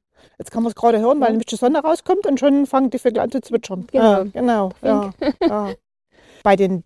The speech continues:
Speaker 1: Tieren hat man ja auch schon gesagt, dass Sie sich das Wissen dann über Bücher, nehme ich mal an,
Speaker 2: Ja,
Speaker 1: angeeignet haben.
Speaker 2: genau.
Speaker 1: Also Sie haben dann nicht extra nochmal Kurse belegt oder irgend so.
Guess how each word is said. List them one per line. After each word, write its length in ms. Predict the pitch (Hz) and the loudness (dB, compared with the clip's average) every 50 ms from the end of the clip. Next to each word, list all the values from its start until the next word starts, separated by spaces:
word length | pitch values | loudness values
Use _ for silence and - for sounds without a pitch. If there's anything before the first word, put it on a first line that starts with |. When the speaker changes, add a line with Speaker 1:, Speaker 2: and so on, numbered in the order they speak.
| _ _ - | _ _ -6
Speaker 1:
Tieren 460 | - 247 277 339 403 453 415 330 233 - - - | 2 4 4 6 6 4 4 2 0 -2 -6 -2
hat 160 | 214 254 247 | -2 -2 2
man 120 | - 247 233 | 4 4 4
ja 60 | - | 4
auch 40 | 254 | 2
schon 180 | - 269 247 240 | 2 0 -2 -2
gesagt, 440 | 254 - - 269 262 240 - - | -2 0 2 2 2 2 0 -4
dass 100 | 226 202 | -6 -4
Sie 240 | - 233 220 214 202 - - | 0 0 2 2 2 0 0
sich 200 | - 240 214 - | -2 -2 -2 0
das 200 | - 214 202 - | -2 -2 0 0
Wissen 240 | 247 240 240 233 214 | 0 2 2 2 2
dann 240 | 214 214 214 220 | 2 2 2 2
über 420 | 202 - 220 208 214 208 202 202 - - _ _ | 0 0 0 2 4 6 6 4 2 0 _ _
Bücher, 260 | 240 277 285 349 311 | 2 4 4 4 4
nehme 180 | 269 262 277 | 4 2 0
ich 80 | 269 - | 0 -2
mal 100 | 277 - | -2 -2
an, 160 | - 294 311 339 | 0 -2 -2 -4
Speaker 2:
Ja, 60 | - - _ | -6 -6 _
Speaker 1:
angeeignet 500 | 240 - 233 226 220 214 202 208 285 - | 0 2 2 4 2 2 2 2 -2 2
haben. 140 | 294 277 311 | 4 4 4
Speaker 2:
genau. 120 | - - - | 4 2 2
Speaker 1:
Also 180 | - 226 196 | 0 0 0
Sie 60 | 202 220 | 2 2
haben 120 | 208 214 | 2 2
dann 140 | 208 208 214 | 2 0 0
nicht 100 | 220 - | 0 -2
extra 240 | 185 - - - 196 | -4 -6 -6 -6 -6
nochmal 240 | 190 185 185 185 | -4 -2 -4 -4
Kurse 260 | - - 208 190 - 180 | -2 -2 -2 -2 -2 -4
belegt 380 | - 175 170 185 190 175 - | -6 -4 -2 -2 -4 -2 -4
oder 180 | 170 170 165 - | -4 -4 -2 -2
irgend 240 | 175 170 185 - - | -2 -6 -8 -8 -6
so. 220 | 175 165 175 165 | -6 -6 -6 -8